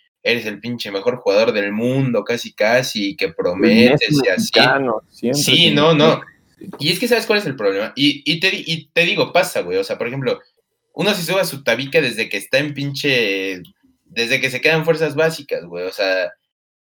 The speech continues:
Speaker 1: totalmente mal, güey, porque no has, no has logrado nada, güey. Es, es lo que te digo de que el sueño sea fijo de llegar, güey.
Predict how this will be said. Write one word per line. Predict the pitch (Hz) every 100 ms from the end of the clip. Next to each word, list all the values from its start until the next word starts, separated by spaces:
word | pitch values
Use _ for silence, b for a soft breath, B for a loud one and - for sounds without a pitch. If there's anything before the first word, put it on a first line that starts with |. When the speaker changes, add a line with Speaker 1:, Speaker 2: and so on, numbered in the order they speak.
| _
Speaker 1:
totalmente | 117 110 135 156 170 175 165
mal, | 135 147 196
güey, | 180 139
porque | 135 123
no | 131
has, | 165 156
no | 143
has | 175
logrado | 196 175 180 151
nada, | 139 190 147
güey. | 95 95
Es, | 147 -
es | 165 175
lo | 202
que | 156
te | -
digo | 123 139
de | 143 107 101 -
que | 98 95 92 90 - _ _
el | 104 107
sueño | 107 143 170
sea | 165 147
fijo | - 147 165 139
de | 107
llegar, | 98 92 95 95 92
güey. | 98 120